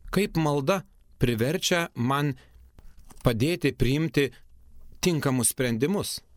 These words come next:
Popiežius Pranciškus vienoje savo katekezėje sakė: Turime tikėti į Jėzų ir melstis, šitaip įveikiant netikrumą ir užsidarimą, kurie yra tikėjimo stokos pasekmė.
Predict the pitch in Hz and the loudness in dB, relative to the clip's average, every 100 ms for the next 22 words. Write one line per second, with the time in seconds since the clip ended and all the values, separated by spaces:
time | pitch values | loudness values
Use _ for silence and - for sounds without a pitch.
0 | - - - 254 185 147 - 123 92 - | -20 -20 -6 -2 0 0 0 0 -2 0
1 | - - 80 - - - - - - 113 | -2 -2 -4 -8 -12 -20 -20 -20 -6 -2
2 | 110 107 151 - 135 127 - 113 104 95 | 0 0 0 0 0 -2 -2 -4 -2 -2
3 | 107 101 104 101 - 82 73 - - - | -2 -2 -2 0 -2 -4 -8 -12 -16 -20
4 | - - - 135 160 160 151 143 123 - | -20 -10 -2 0 2 0 0 0 -4 0
5 | 127 147 143 147 - 117 98 117 139 139 | 0 0 -2 -4 -2 -2 0 0 0 0
6 | 143 135 117 123 139 131 - - - - | 0 -2 -2 0 -2 -2 -4 -6 -10 -12
7 | _ _ _ _ - - - - 185 185 | _ _ _ _ -20 -20 -12 -2 0 2
8 | 165 - 135 117 135 156 147 135 - - | 0 0 -2 0 0 0 0 0 -4 -2
9 | 120 123 104 - 104 143 156 151 - - | 0 0 -2 -2 -2 0 -2 -6 -14 -20
10 | - - - 135 - 113 - 87 104 120 | -20 -10 -2 0 0 -2 -2 -2 0 0
11 | 135 143 143 139 - - - 117 113 117 | 0 -2 -4 -6 -14 -20 -2 0 2 2
12 | 117 120 113 117 113 - - 113 135 143 | 2 0 0 0 -2 -4 -2 0 0 0
13 | 143 - 135 - 101 98 - 101 - - | -2 -2 -2 -2 -2 -2 -4 -4 -4 -4
14 | 90 80 | -4 -4